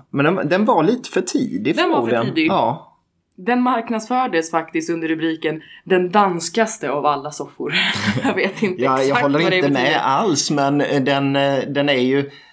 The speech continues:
Speaker 1: än idag en stor säljare, liksom.
Speaker 2: Det är den.
Speaker 1: Ja.
Speaker 2: Väldigt vanlig på auktion, men det kommer vi till. Nittonhundrasextiotre var den faktiskt en av de mest sålda möblerna i landet.
Speaker 1: Oj!
Speaker 2: Mm.
Speaker 1: Ja, det kanske var en,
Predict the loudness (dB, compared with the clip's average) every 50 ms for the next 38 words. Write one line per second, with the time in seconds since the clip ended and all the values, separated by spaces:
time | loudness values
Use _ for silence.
0 | _ _ _ _ _ _ -10 -4 -2 -2 0 0 0 0 0 0 0 -2 -2 -2
1 | -4 -4 -4 -4 -6 -6 -6 -6 -4 -4 -6 -6 -6 -6 -8 -8 -6 -2 0 0
2 | 2 0 -2 -4 -2 0 0 2 2 0 0 0 0 0 2 2 2 2 2 0
3 | -2 -4 -4 -4 -6 -2 0 0 2 2 2 2 2 0 -2 -2 -2 -2 -6 -14
4 | -16 -16 -16 -16 -18 -10 -4 2 2 4 4 4 2 0 2 2 0 0 -2 -4
5 | -4 -4 -8 -4 -2 0 2 2 4 6 4 4 4 2 -2 -4 -4 -4 -4 -2
6 | -2 0 0 -2 -4 -4 -6 -6 -6 -8 -8 -6 -6 -6 -6 -6 -8 -8 -6 -6
7 | -6 -6 -6 -6 -6 -6 -4 -4 -6 -6 -4 -4 -2 0 0 0 0 -2 -6 -8
8 | -10 -12 -4 0 2 4 4 4 4 4 2 -2 -2 -2 -2 -2 -2 -2 -6 -14
9 | _ _ _ _ _ _ -2 0 0 2 2 0 0 0 -2 -4 -2 -2 -2 -2
10 | -2 -4 -6